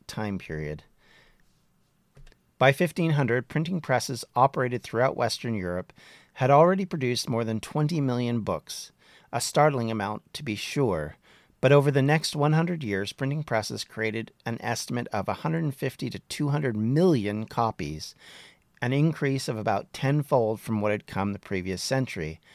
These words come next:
By the sixteenth century, presses existed across Europe, and with them came a number of new ideas that could be pushed out quicker than ever. As always, with a revolution of this nature, there are unexpected exchanges that would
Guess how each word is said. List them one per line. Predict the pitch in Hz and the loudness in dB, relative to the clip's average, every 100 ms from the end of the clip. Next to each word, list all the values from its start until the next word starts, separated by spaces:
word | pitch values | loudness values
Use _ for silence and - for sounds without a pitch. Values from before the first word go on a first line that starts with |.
| - - _ _ _ | -20 -20 _ _ _
By | 135 | 4
the | 135 | 4
sixteenth | - 208 196 - 120 101 | 2 0 -2 0 -2 -2
century, | - 110 101 107 107 | -2 -2 -2 -4 -2
presses | - 139 185 151 | 0 0 0 -4
existed | 143 - 107 - 107 | -6 -6 -8 -6 -6
across | 98 104 92 - | -4 0 0 0
Europe, | 117 143 85 - - - - - _ | 0 2 0 -4 -16 -20 -20 -20 _
and | 147 147 143 | 6 6 6
with | 120 110 | 2 2
them | 113 110 131 | 0 0 0
came | 117 117 | -2 -2
a | |
number | 113 107 123 | -2 -2 -2
of | 117 | -2
new | 104 107 | -2 -2
ideas | 131 107 95 101 | -4 -2 -4 -4
that | 104 | -8
could | - | -8
be | |
pushed | 110 - 123 - | -8 -6 -6 0
out | 101 - | 0 0
quicker | - 104 98 | -6 -8 -6
than | 95 104 | -4 -2
ever. | 123 82 76 - _ - - - | -2 -4 -8 -12 _ -20 -18 0
As | 104 113 | 2 4
always, | 120 127 95 92 120 117 - - | 4 4 4 0 -2 -4 -10 -8
with | 113 101 | -6 -6
a | 95 | -4
revolution | 90 92 92 95 - 95 | -4 -4 -6 -6 -6 -4
of | 90 | -4
this | 90 90 | -6 -6
nature, | 92 87 - 113 117 | -6 -6 -6 -8 -4
there | 113 117 | 0 2
are | 131 127 - _ | 2 0 -6 _
unexpected | 139 151 156 - 113 - 117 | -2 -2 -2 -4 -4 -4 -4
exchanges | 117 - - 98 87 92 101 98 | -4 -8 -8 -4 -4 -4 -8 -8
that | - - | -6 -6
would | - | -8